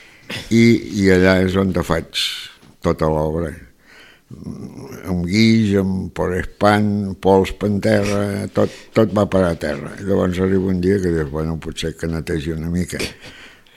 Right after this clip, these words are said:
Neteges i continues i tornes a fer el mateix. I ara aquests dies que vaig acabar, pues, bueno, vaig fer la gran netejada,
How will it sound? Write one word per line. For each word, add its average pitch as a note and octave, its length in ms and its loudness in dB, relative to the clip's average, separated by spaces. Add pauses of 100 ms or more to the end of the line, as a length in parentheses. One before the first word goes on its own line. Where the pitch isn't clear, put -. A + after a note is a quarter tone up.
(100)
Neteges G2+ 640 4
i G2+ 120 2 (460)
continues A#2 840 4
i A2+ 120 2
tornes G#2+ 520 6
a G2 80 4
fer G2+ 180 4
el G#2 100 6
mateix. G2 460 2 (840)
I E2+ 140 -2
ara F#2 220 2
aquests F2+ 260 0
dies F#2 340 2
que G2 140 0
vaig F2+ 220 0
acabar, F#2+ 420 0
pues, F2+ 220 -2
bueno, E2+ 280 -2
vaig D#2+ 220 -2
fer D#2 240 0
la D#2 160 2
gran D#2+ 420 -4
netejada, F2+ 840 2